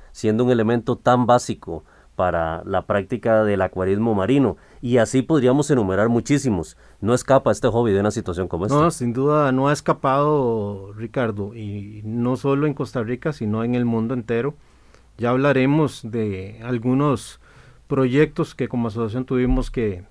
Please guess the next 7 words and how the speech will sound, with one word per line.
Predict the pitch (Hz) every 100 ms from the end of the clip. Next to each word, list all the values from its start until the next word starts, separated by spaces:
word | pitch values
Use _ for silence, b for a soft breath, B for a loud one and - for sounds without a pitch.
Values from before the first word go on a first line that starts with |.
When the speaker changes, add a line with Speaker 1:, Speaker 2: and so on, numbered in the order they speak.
| -
Speaker 2:
que | - 135
asumir | 120 123 135 185
para | - 135 113 107 98 - - -
ayudar | 135 127 123 120 139
a | 143 120 98 b b b b b - -
ciertas | - 151 147 160
instituciones | 180 - 143 127 110 151 165 185 - -